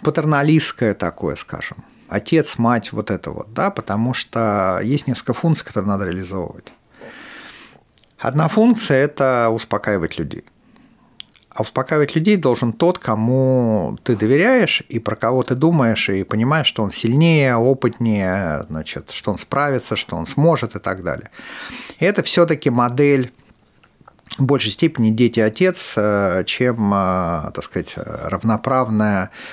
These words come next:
участие членов команды во главе с интеллектуальным лидером, который как бы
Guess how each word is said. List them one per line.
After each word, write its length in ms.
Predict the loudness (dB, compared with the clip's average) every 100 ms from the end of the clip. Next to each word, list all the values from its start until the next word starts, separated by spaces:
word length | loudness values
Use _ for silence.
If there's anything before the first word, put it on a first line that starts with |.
| -12 -6
участие 460 | 0 0 0 -4 -4
членов 400 | 0 0 -2 -2
команды 500 | 0 2 4 2 0
во 140 | 0
главе 480 | 0 2 4 2 2
с 200 | -2 -2
интеллектуальным 760 | -2 -2 -2 0 0 0 2
лидером, 400 | 2 2 2 -2
который 520 | -4 -2 0 2 0
как 200 | -2 -8
бы 280 | -6 -6 -8